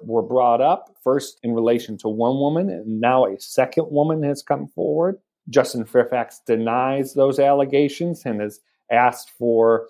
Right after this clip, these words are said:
the ability to actually have an investigation as opposed to there being conclusions made about the case. And then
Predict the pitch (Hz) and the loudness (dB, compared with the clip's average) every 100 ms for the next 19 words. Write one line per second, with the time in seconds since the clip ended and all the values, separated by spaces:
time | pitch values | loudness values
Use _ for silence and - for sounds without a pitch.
0 | _ 113 104 110 107 104 120 113 113 110 | _ -12 -2 0 0 2 2 2 0 -2
1 | 117 104 120 117 - 107 104 117 117 113 | 0 0 0 -4 -4 -2 0 0 0 -2
2 | 110 101 117 - 117 110 127 135 170 156 | -6 -2 -4 -4 -6 0 0 0 -4 -2
3 | 120 104 - 104 101 98 - 117 104 110 | -4 -6 -4 -2 0 -4 -6 -2 -2 -4
4 | _ _ 113 107 104 113 107 101 113 - | _ _ 0 0 2 0 0 -6 -12 -2
5 | 127 131 131 127 - 127 127 135 135 - | 0 2 -2 -8 -4 -2 -2 -2 -4 -6
6 | 123 131 131 156 - _ 139 139 151 175 | -6 -2 -2 -4 -14 _ 0 2 2 2
7 | 160 | -2